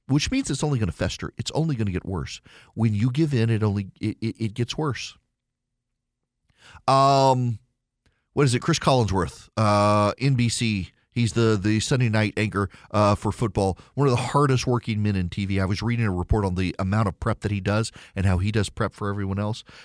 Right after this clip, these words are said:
Uh, he said something a while back. It, it gave some people offense. Some people were offended. N B C stood by him, which was great. Um, Billy Bush the other day, uh, made a joke off air on, on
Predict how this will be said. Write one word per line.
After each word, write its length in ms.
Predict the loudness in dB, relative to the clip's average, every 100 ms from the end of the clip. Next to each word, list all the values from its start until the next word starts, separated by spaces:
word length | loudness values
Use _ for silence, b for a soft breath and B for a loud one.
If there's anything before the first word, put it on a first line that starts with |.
| B
Uh, 180 | 2 4
he 140 | 4 2
said 260 | 2 2
something 200 | 2 2
a 40 | 2
while 100 | 4
back. 200 | 2 0
It, 120 | -2
it 120 | -2
gave 280 | 2 0 2
some 200 | 0 0
people 260 | 0 0
offense. 380 | -2 0 -2 -2
Some 240 | -2 -2 0
people 240 | 0 0
were 60 | -2
offended. 340 | 0 -2 0
N 100 | -2
B 100 | -2
C 160 | -2 -4
stood 320 | -4 -4 0
by 220 | 0 2
him, 300 | 0 -2 -6 b b b b
which 200 | -2 0
was 140 | -2
great. 440 | 0 0 0 -4 -4
Um, 480 | 0 2 2 2 0
Billy 260 | 2 2
Bush 360 | 4 2 2 0
the 120 | 0
other 140 | 0 2
day, 340 | 2 2 -2 B B B
uh, 220 | 2 4 4
made 220 | 4 4
a 80 | 2
joke 420 | 4 4 2 2
off 280 | 2 2 2
air 240 | 2 4
on, 160 | 2 2
on 240 | 2 2